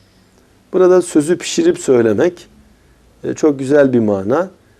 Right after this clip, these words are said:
Mesela aynı malzemeye sahip iki insan, ikisi de yemek yapacak olsa,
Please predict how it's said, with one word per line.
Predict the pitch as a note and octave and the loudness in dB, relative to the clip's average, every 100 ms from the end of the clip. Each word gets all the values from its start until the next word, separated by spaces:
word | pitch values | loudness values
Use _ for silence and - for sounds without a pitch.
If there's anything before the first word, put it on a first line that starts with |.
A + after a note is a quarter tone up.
| _ _ | _ _
Mesela | C#3+ C#3 C#3 C3+ C3 - _ - | -4 0 2 4 2 -4 _ 0
aynı | E3+ E3+ D#3 | 2 4 4
malzemeye | C#3 C3+ B2 C3+ C#3 C3+ | 2 2 2 2 2 0
sahip | C3+ A#2+ D#3+ D3 | 0 2 2 -2
iki | - C#3 | -4 -2
insan, | B2+ A#2+ B2+ G2 - _ _ _ - | 0 -2 -2 -4 -10 _ _ _ -14
ikisi | C3 - | -12 -2
de | D3+ | 2
yemek | C#3+ C#3+ C#3 | 2 2 0
yapacak | C3+ B2+ B2+ B2 | 0 0 2 2
olsa, | G2 F2 D3 | 0 0 -2